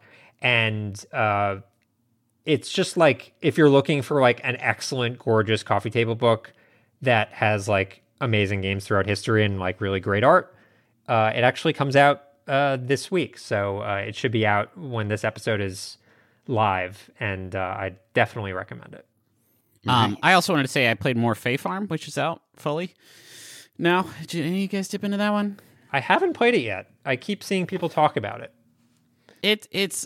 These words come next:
Speaker 2: uh, I, just to sort of, I, I don't know that I have much more to say than what I said when, you know, the preview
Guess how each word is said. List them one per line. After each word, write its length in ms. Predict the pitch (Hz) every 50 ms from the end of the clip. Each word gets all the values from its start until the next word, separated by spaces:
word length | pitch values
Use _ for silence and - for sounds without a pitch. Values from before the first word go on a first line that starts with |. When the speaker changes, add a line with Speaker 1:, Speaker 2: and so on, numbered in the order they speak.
| -
Speaker 2:
uh, 880 | - 143 143 139 139 139 139 135 131 127 127 127 127 123 123 120 113 - - _ _ _
I, 180 | 113 131 143 113
just 320 | 117 - 170 160 - -
to 80 | - 156
sort 260 | - - - 139 127 120
of, 380 | 113 101 - - - - - - _ _ _ _ _ _ _ _ _ _
I, 140 | 120 120 120 -
I 80 | - 143
don't 160 | 147 156 151
know 80 | 147 143
that 100 | 139 131
I 60 | 123
have 160 | 131 127 101
much 280 | 101 110 120 - - -
more 240 | 98 98 107 110 110
to 120 | - -
say 480 | 98 - - - - 113 107 107 110 113
than 240 | 98 104 98 95 98
what 100 | 98 98
I 100 | 95 90
said 280 | - - 101 95 90 85
when, 400 | 95 90 90 87 82 76 71 - _
you 100 | 90 90
know, 100 | 85 78
the 100 | 71 76
preview 680 | - - - 107 101 98 87 98 98 95 92 92 90